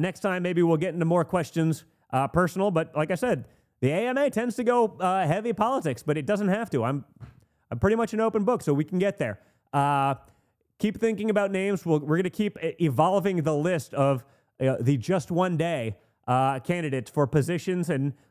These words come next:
who would drive the left insane. And honestly, more importantly, the, uh, Republican, let's call 'em the Republican cucks in Washington, D C, who are unwilling to fight. Uh, it's like Rhino, but worse,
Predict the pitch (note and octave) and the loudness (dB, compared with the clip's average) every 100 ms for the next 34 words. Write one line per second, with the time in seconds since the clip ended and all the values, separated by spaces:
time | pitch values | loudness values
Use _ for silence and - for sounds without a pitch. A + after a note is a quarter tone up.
0 | - F3+ G3 D#3 C3+ D3+ D3 D3+ B2 C#3+ | 2 4 6 4 2 2 2 0 0 0
1 | D3 D#3 C3 - D3+ C3+ D3+ B2+ C3 C#3+ | 2 0 -4 -2 -2 -2 -4 -2 -2 -2
2 | D3 D3+ - D3 E3 F3 F#3+ F3+ - _ | -2 -4 -6 -4 -2 -2 -2 -2 -6 _
3 | _ D3 E3 E3 F3 D#3 D3 D3+ B2+ C#3 | _ 0 2 2 2 2 0 0 0 0
4 | C#3+ C#3 - _ _ B2 B2+ C3+ D3 D#3 | 2 0 -4 _ _ 0 2 2 2 2
5 | F3 F3+ F3 D#3+ D#3+ C#3 _ _ - D#3 | 0 0 0 0 0 -2 _ _ -6 -4
6 | - G#3+ F#3+ E3 - - - D3+ E3 C#3 | 2 2 2 0 -2 -8 -6 0 2 2
7 | F3+ F3+ F3+ D3+ - F3+ - - - - | 0 0 0 -2 0 -2 0 -4 -6 -10
8 | _ C#3+ D3+ E3 C#3+ E3 C#3+ C3+ D#3+ C3+ | _ 0 2 2 0 -2 -2 0 -2 0
9 | F#3 C3 D3+ D3+ D3+ D#3+ E3 D#3+ D3+ - | 0 2 4 2 2 2 0 0 -4 -2
10 | C#3+ C3+ C3 - _ _ - B2 B2 C3+ | -2 -2 -6 -16 _ _ -2 0 0 -2
11 | D#3 - E3 C3 B2 E3 F3+ E3+ C#3+ D3+ | -6 -2 -2 0 0 0 0 0 2 0
12 | A#2+ C3+ D3+ G#2+ - | 2 2 2 0 -10